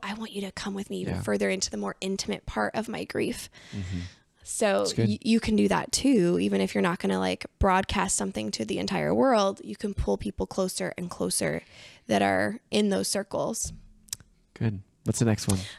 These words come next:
Speaker 1: Okay. The next one was, um, just be glad it was your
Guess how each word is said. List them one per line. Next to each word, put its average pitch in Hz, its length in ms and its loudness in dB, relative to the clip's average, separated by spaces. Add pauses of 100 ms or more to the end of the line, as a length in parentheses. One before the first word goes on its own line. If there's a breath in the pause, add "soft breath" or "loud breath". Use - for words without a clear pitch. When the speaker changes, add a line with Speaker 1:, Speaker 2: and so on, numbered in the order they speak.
(100)
Speaker 1:
Okay. 226 460 4 (140)
The 226 80 2
next 233 300 2
one 254 180 4
was, 214 480 4
um, 208 400 4 (640 loud breath)
just 294 320 4
be 349 120 6
glad 240 480 6
it 208 140 2
was 208 300 6
your 196 640 6